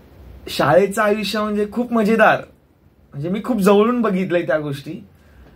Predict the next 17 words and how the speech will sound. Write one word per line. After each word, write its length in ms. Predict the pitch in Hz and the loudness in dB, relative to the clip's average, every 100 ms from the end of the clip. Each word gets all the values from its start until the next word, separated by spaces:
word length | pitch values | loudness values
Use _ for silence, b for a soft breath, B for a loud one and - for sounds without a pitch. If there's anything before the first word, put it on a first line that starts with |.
| b - | b -14
आणि, 340 | - 143 151 151 | -4 0 0 0
अ, 100 | 147 151 147 143 - - - - | 0 0 -2 -6 -14 -20 -20 -10
म्हणजे 380 | 156 185 185 160 - _ - - | 0 2 2 0 -14 _ -18 -2
काही 220 | - 190 | 2 4
ते 80 | 190 | 4
मित्र, 680 | 190 185 190 180 156 127 - - | 4 2 2 2 4 0 -6 -8
निस्वार्थी 500 | 147 190 208 196 190 | -4 -2 2 2 0
मित्र 240 | 196 185 185 | -2 -2 -2
असतात 280 | 160 - | -2 -2
आपले, 260 | 147 131 127 - b b b b - | -4 -4 -8 -12 b b b b -2
कारण 220 | 180 196 | 0 2
की 420 | 214 214 196 160 - - | 0 -2 -4 -6 -10 -8
आजकालची 560 | 165 - 214 214 190 | -8 -4 0 0 0
मैत्री 340 | 214 208 208 202 | -2 -2 0 0
जी 140 | 190 | 2
होते 260 | 190 180 175 | 2 2 -2
ना 240 | 156 135 | -2 -8